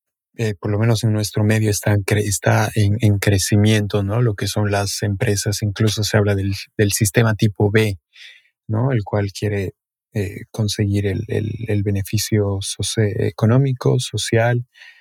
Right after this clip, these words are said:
ambiental, ¿no? Entonces, eh, creo que los conceptos que compartes son, son muy importantes como para ir comprendiendo, para, igual para todas las personas que, que nos están escuchando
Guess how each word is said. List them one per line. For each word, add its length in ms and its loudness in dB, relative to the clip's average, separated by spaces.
ambiental, 760 -2
¿no? 240 2
Entonces, 760 -2
eh, 440 0
creo 260 2
que 280 0
los 220 -2
conceptos 480 0
que 100 -4
compartes 460 0
son, 240 0
son 180 4
muy 200 4
importantes 580 -2
como 220 -4
para 240 0
ir 160 2
comprendiendo, 920 0
para, 280 -6
igual 340 0
para 260 -4
todas 220 0
las 160 0
personas 480 0
que, 300 -6
que 100 -4
nos 180 0
están 240 0
escuchando 600 0